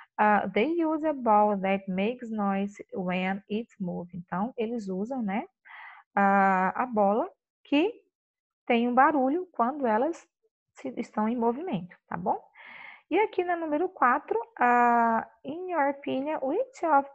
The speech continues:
these sports is the most interesting one? Why?" Tá perguntando, na sua opinião, né? "Qual desses esportes aqui,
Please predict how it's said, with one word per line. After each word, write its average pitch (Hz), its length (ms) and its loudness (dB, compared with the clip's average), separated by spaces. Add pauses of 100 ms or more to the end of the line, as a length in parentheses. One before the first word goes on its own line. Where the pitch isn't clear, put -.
these 247 280 -2
sports 208 560 -4 (360)
is 233 340 -4
the 220 100 -2
most 214 440 0
interesting 262 720 -2
one? 185 400 -2
Why?" 254 440 -2 (380)
Tá - 100 -2
perguntando, 311 500 2
na 269 100 2
sua 311 180 -2
opinião, 320 460 -2
né? 220 160 -2
"Qual 466 280 -6
desses 320 280 -2
esportes 214 560 0
aqui, 220 420 -6